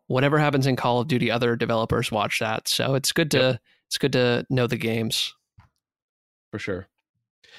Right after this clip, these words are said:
Speaker 2: Well, let's move on to the other news of the week, and maybe the biggest news of the year, honestly.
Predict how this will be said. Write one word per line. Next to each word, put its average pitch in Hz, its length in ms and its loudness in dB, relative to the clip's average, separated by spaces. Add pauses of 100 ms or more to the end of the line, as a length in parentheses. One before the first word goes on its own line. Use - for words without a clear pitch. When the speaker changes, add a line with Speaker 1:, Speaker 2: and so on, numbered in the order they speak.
(180)
Speaker 2:
Well, 131 120 0
let's 202 160 0
move 262 180 0
on 180 180 4
to - 120 -4
the 123 160 -2
other 120 220 2
news 95 520 -2
of 104 180 -4
the 95 100 -4
week, 95 240 -4
and 92 160 -2
maybe 151 340 0
the 98 100 -2
biggest 127 580 -4
news 90 600 -4 (240)
of 90 180 -6
the 92 80 -6
year, 90 640 -4
honestly. 90 720 -4